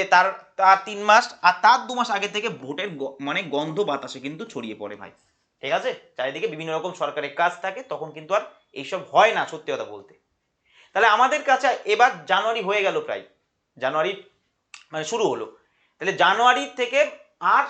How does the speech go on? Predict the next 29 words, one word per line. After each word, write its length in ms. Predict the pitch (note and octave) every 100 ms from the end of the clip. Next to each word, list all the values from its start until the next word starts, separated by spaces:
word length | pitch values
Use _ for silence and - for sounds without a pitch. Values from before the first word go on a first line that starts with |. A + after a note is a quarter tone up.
| -
সাত 260 | - G3+ A3+ - -
আট 220 | G3+ G3+
মাস 240 | G3+ A3 A3 - _ _
বা 100 | D3
ন 120 | D#3 F#3
মাস 140 | G3 G3+ D3+
আছে, 180 | C#3+ A3 B3 - _ -
তার 200 | F#3 A#3 A3+
মধ্যে 260 | A3 F3+ A3 F3
কিন্তু 340 | D#3+ D#3 G3+ C#4+ - _ _ _ _ _ -
স-, 140 | - - C3
আহ, 100 | C#3+ D#3+
ওয়েস্ট 180 | F3+ E3+
বেঙ্গল 220 | G3 F#3 C#3+
গভর্নমেন্ট 300 | C#3+ D3+ D3+
কিন্তু 280 | E3 - B3 C#4+ _ -
অনেকগুলো 380 | A3+ C#4+ G3+ A#3 A3+ F3
পরীক্ষা 280 | E3 - F#3
কন্ডাক্ট 320 | C#3+ C3+ B2+ -
করাবে, 260 | A2 G#2 G2+ -
শুধু 140 | - G3+ F#3+
এইটার 540 | F#3+ _ _ - A3 F3
জন্যই 380 | A3+ A3+ C4+ A3 C#3
বসেছিল। 320 | B2+ - A2+ A#2+
আর 60 | - D3+
যদি 140 | F3+ F#3
ফাইনাল 300 | D#3+ D#3 F3 E3 - -
ইয়ে 160 | C#3 C#3+ F3+
চলে 180 | A3+